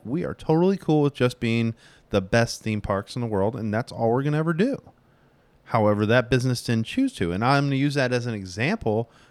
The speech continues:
going forward for someone who wants to continue to go, go, go and build those successes and build something more than what they're already currently doing,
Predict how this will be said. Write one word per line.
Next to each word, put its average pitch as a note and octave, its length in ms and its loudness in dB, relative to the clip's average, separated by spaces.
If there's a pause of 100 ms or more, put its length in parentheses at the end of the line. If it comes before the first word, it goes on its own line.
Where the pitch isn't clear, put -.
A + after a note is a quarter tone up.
(120)
going A#2+ 240 4
forward F3+ 420 2
for A2+ 100 -4
someone A#2+ 560 0 (280)
who C3+ 140 6
wants D3 400 4
to B2 80 -6
continue D3 600 -2
to A#2+ 100 0
go, B2+ 320 4
go, B2 280 4
go D3+ 560 4
and G#2+ 240 -4
build C3 240 2
those A#2+ 160 2
successes C#3+ 600 0
and G2+ 140 -4
build C3 280 4
something A2+ 420 -4
more D3+ 240 4
than C#3 120 2
what A2 160 0
they're G#2 180 2
already A2+ 420 4 (340)
currently A#2 400 2
doing, A#3+ 460 2